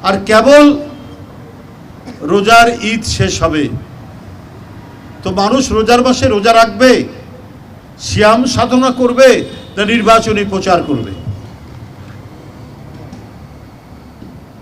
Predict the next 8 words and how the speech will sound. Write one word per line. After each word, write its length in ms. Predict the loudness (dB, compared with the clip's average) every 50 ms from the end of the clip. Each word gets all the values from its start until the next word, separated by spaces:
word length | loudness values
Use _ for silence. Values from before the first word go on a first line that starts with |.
| -20 -14
নি-, 280 | -10 -10 -10 -10 -8 -4
কারণ 340 | 0 2 4 4 4 4 2
যদি 240 | -2 0 2 2 2
এপ্রিলে 460 | 2 0 0 0 2 4 4 4 4
যদি 240 | 4 4 4 4 4
আপনার 500 | 4 2 0 2 2 4 4 4 2 0
নির্বাচন 520 | -4 -4 -2 0 0 0 0 -2 -4 -2
হয়, 340 | 2 4 6 6 6 4